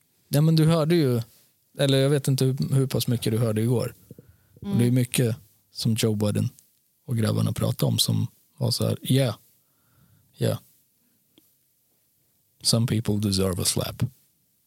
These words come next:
Speaker 2: Men
Speaker 1: And
Speaker 2: fast
Speaker 1: he
Speaker 2: det var ju inte bara det de pratade om.
Speaker 1: Nej, absolut. Och det
Speaker 2: Nej.
Speaker 1: här var ju liksom, det här var ju ingenting som kom här och nu, utan Chris har ju varit på dem sen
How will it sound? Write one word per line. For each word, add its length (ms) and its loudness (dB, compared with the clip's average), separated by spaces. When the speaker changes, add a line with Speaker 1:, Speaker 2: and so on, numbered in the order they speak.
Speaker 2:
Men 100 2
Speaker 1:
And 100 0
Speaker 2:
fast 160 2
Speaker 1:
he 60 0
Speaker 2:
det 100 0
var 100 0
ju 80 2
inte 160 -2
bara 300 0
det 160 -2
de 160 -2
pratade 400 -4
om. 80 -20
Speaker 1:
Nej, 360 2
absolut. 720 -2
Och 220 0
det 60 2
Speaker 2:
Nej. 100 2
Speaker 1:
här 120 0
var 160 2
ju 140 0
liksom, 460 -2
det 80 0
här 100 2
var 80 2
ju 100 2
ingenting 400 0
som 260 0
kom 220 -2
här 200 0
och 80 0
nu, 80 4
utan 380 -2
Chris 260 -2
har 80 0
ju 100 2
varit 420 -2
på 200 -2
dem 180 -2
sen 340 -4